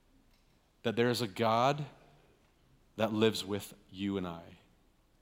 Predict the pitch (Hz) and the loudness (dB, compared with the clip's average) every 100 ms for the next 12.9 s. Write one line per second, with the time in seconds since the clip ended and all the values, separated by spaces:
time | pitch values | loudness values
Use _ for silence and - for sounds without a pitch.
0 | _ - 110 95 117 98 113 131 - - | _ -8 -6 -2 0 0 -2 -2 -2 -2
1 | 104 98 95 95 98 104 104 98 98 92 | -4 -2 -2 -2 -4 -4 -4 -2 -4 -6
2 | 87 87 85 85 87 - _ - - 113 | -6 -8 -10 -16 -20 -20 _ -20 -4 0
3 | 120 123 117 147 147 131 113 - - 117 | 2 0 2 2 4 2 0 0 0 0
4 | - - 110 110 107 98 101 98 120 143 | 0 -8 -4 0 0 -2 -4 -2 -4 -6
5 | - - _ _ _ - 131 143 127 127 | -14 -20 _ _ _ 2 6 8 8 4
6 | 131 113 117 117 113 147 120 87 - - | 2 0 2 2 2 0 -2 -8 -14 -20
7 | _ _ 104 107 - 151 151 120 107 110 | _ _ -2 4 6 6 4 4 0 -2
8 | - 107 - 101 95 107 98 95 90 85 | 0 0 0 -4 -4 -4 -4 -6 -10 -14
9 | - - - - - 123 120 160 170 165 | -20 -20 -20 -8 0 0 4 4 6 6
10 | 135 127 120 - 117 - 101 107 - - | 8 6 6 2 -4 -4 -4 -6 -8 -6
11 | 101 - 95 95 110 127 151 147 117 110 | -8 -6 -8 -2 2 2 2 -2 -2 -2
12 | 107 104 104 - 101 90 87 85 85 | -2 -2 -2 -2 -4 -6 -10 -12 -16